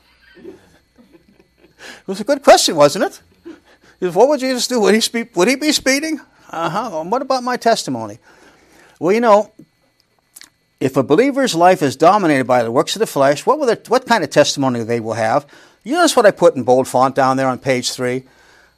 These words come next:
The word for a carnal Christian's testimony is hypocrite. Well, well, well, well, well. Hmm. Point number three. When Christians constantly give in to temptation,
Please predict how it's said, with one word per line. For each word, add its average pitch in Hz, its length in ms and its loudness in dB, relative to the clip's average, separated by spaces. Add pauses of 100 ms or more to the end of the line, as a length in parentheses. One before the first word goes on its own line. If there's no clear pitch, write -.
(220)
The 139 100 0
word 320 240 4
for 233 120 4
a 240 60 8
carnal 277 340 4
Christian's 233 400 2
testimony 233 520 4
is 285 440 4 (800)
hypocrite. 160 640 4 (1400)
Well, 170 460 -4
well, 185 260 -6
well, 175 260 -4
well, 156 240 -6
well. 104 280 -10 (180)
Hmm. 107 320 -8 (920)
Point 151 180 -4
number 170 160 -2
three. 110 420 0 (200)
When 110 180 -8
Christians 208 640 -8 (120)
constantly 208 480 -2
give 139 200 -2
in 123 100 -4
to 117 60 -8
temptation, 113 600 -8